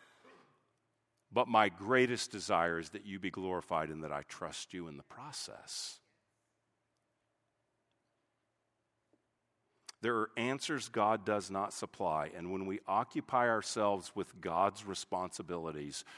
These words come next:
we will not have a quiet soul, and that's what he says here. So the quiet soul is not proud, it's not presumptuous. The quiet soul is not restless. That's what he says next, next. Verse two, "I have calmed and quieted my soul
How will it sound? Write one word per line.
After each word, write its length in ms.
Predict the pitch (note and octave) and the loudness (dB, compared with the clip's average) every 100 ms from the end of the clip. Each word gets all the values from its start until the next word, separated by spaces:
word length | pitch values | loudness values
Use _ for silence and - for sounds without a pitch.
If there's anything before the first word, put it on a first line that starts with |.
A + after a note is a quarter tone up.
| - | -8
we 120 | A#2+ | -4
will 100 | B2 | -2
not 220 | F#2 F2 D2+ | 0 -2 -2
have 160 | C#2 | -8
a 20 | |
quiet 460 | C#2 - D2 C2+ C2 | -10 -4 -4 -4 -8
soul, 360 | - D2+ C2 B1+ | -8 -8 -8 -12
and 100 | C#2+ | -12
that's 180 | D2 - | -12 -12
what 120 | D2 | -12
he 40 | |
says 320 | D2+ B1 G#2+ - | -10 -8 -8 -10
here. 200 | C2 - _ _ _ _ _ _ _ _ _ _ _ _ _ _ _ _ - - | -12 -14 _ _ _ _ _ _ _ _ _ _ _ _ _ _ _ _ -18 -6
So 120 | D3+ | -2
the 80 | C3 | 6
quiet 280 | E3 E3 - | 12 12 12
soul 180 | D#3+ | 6
is 100 | C3 | 6
not 160 | B2+ A#2 | 4 4
proud, 380 | - C3+ B2 A#2+ | 8 12 12 12
it's 120 | - | 4
not 160 | B2 - | 0 0
presumptuous. 600 | G2+ G#2+ G#2 - G#2 - | -2 0 0 -2 -4 -4
The 100 | - | 0
quiet 300 | C3+ B2+ A2 | 6 6 6
soul 300 | - A2 F#2+ | 2 2 2
is 120 | G2 | 0
not 260 | F2+ F2 | -2 -2
restless. 680 | E2 F2+ F#2 - D2+ B1+ - | 0 0 0 -2 -4 -6 -6
That's 220 | A2 G2+ A#2+ | -6 -6 -4
what 100 | F2 | -4
he 80 | |
says 300 | D#2 F2 D2 | -4 -6 -4
next, 360 | F2 D2+ D2 - | -4 -4 -4 -6
next. 280 | G2 E2 - | -6 -6 -4
Verse 240 | G2 - | -4 -4
two, 280 | - A2 F#2 - - - - | -2 0 0 -4 -12 0 10
"I 100 | A#2+ | 10
have 160 | A2+ | 10
calmed 540 | - C#3+ C#3+ C#3+ C#3+ C3+ | 6 8 8 8 6 0
and 160 | C#3 | -2
quieted 500 | - C3 A#2+ A#2 A2+ | 4 8 8 8 4
my 160 | A2+ A2 | 2 2
soul 580 | - - G2+ F#2+ F2+ | 0 0 2 2 0